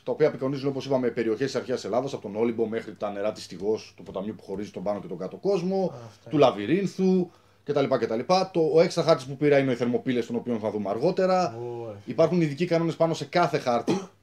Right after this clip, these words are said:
Speaker 1: Είναι οι χάρτες πάντα διπλής όψεως. Θα τις δείτε όταν θα το ανοίξουμε. Ε, θα είχαμε πολλά πράγματα να πούμε αν κάναμε και το review,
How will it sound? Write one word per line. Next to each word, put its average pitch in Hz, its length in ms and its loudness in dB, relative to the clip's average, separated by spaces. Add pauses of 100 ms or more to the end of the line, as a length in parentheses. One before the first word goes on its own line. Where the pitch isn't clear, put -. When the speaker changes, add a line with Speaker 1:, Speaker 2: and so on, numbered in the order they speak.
(120)
Speaker 1:
Είναι 135 200 -2
οι 135 180 2
χάρτες 131 300 -2
πάντα 127 220 0
διπλής 110 320 -6
όψεως. 185 580 2 (420)
Θα 123 120 -2
τις 113 100 -12
δείτε 123 180 -4
όταν 107 180 -2
θα 104 80 -8
το 113 120 -6
ανοίξουμε. 185 640 -4 (480)
Ε, 135 280 2
θα 170 160 0
είχαμε 208 160 4
πολλά 190 220 6
πράγματα 165 280 6
να 143 100 4
πούμε 147 140 2
αν 143 80 0
κάναμε 139 280 4
και 160 140 0
το 143 160 4
review, 135 440 4